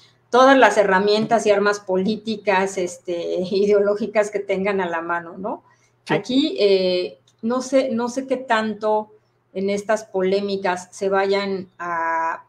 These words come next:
Speaker 1: solamente a la parte ideológica y propagandística,
Speaker 2: Ujú.
Speaker 1: o hay, hay ataques directos a los personajes, incluso hasta con la vida privada, no creo que pase esto, ¿sí?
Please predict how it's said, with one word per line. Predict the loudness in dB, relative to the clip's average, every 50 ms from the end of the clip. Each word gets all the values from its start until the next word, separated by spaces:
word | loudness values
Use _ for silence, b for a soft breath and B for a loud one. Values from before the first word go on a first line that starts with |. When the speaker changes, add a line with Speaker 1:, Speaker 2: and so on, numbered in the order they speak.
| _ _
Speaker 1:
solamente | -4 -2 0 0 0 0 -2 -2 -2 0
a | 0
la | 0 0 0 0
parte | -2 -4 -2 -2 -2
ideológica | 0 0 0 -2 -2 -4 -6 -6 -6 -6 -8 -6 -8 -8
y | -8
propagandística, | -10 -12 -10 -6 -6 -6 -6 -6 -6 -6 -6 -8 -8 -8 -10 -12 -10 -8 -8 -8 b b b b b b b _
Speaker 2:
Ujú. | -18 -6 0
Speaker 1:
o | 6 6 8
hay, | 8 8 4 2 2
hay | 4 4 4 4
ataques | 2 2 2 0 0 0 -2 -2
directos | -2 -2 -2 -4 -4 -8 -8 -6 -6
a | -6
los | -6 -8 -10
personajes, | -12 -12 -12 -10 -10 -8 -6 -4 -4 -4 -2 -2 -2 -2 -2 -4 -10 -18 -20 -20 -20 -20 -20 -20 -20 -20 _ -10
incluso | -10 -6 -6 -4 -4 -4
hasta | -4 -4 -4 -4 -6 -4
con | -6 -6 -6 -4
la | -4 0
vida | 0 0 0 0
privada, | -2 -4 -2 -2 0 0 0 -2
no | -4 -4 -6
creo | -6 -8 -6
que | -6 -8 -6 -6 -8 -8 -6
pase | -6 -6 -6 -6 -8
esto, | -8 -8 -10 -12 -14 -14
¿sí? | -12 -12 -12 -12 -14